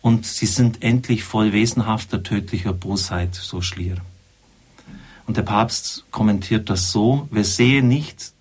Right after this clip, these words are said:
dass damit gerade auch unsere Welt beschrieben ist, in der der Christ von einer anonymen Atmosphäre, von dem in der Luft liegenden, bedroht wird, das ihm den Glauben lächerlich und unsinnig erscheinen lassen soll? Wer sehe nicht,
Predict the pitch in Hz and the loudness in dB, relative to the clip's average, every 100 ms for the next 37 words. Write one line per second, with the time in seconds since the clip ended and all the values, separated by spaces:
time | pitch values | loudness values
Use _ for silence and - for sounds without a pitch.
0 | _ 110 95 107 113 113 104 104 104 107 | _ -4 0 2 2 2 0 0 0 0
1 | 90 127 131 98 95 92 - - - 104 | 0 -2 0 -2 0 -2 -2 -4 0 0
2 | 117 110 131 - - - _ _ - - | 0 0 -2 -2 -8 -20 _ _ -20 -20
3 | - - - 101 117 117 107 120 135 - | -20 -10 -2 2 4 4 0 0 -2 0
4 | - 107 110 107 104 107 131 135 - 113 | 0 2 2 2 2 4 4 2 0 -2
5 | 98 92 - 101 110 131 135 - 110 117 | -2 -2 -2 0 2 2 2 2 2 4
6 | 127 131 110 110 110 151 - - 101 101 | 2 2 0 2 0 -2 -4 -2 0 2
7 | 101 110 107 92 87 110 120 - 95 90 | 0 2 0 0 0 2 0 -2 -4 -4
8 | - _ _ _ _ _ _ _ _ - | -14 _ _ _ _ _ _ _ _ -20
9 | _ 110 95 131 127 117 107 107 120 98 | _ -2 4 4 6 4 4 4 2 2
10 | 117 120 120 110 101 117 123 110 95 95 | 0 2 0 0 0 2 2 0 0 -2
11 | - 90 90 87 87 98 90 90 87 85 | -2 0 0 0 -2 -2 -4 -4 -6 -8
12 | - _ - 110 - 123 127 120 151 151 | -12 _ 0 2 4 4 4 4 2 -2
13 | - | -12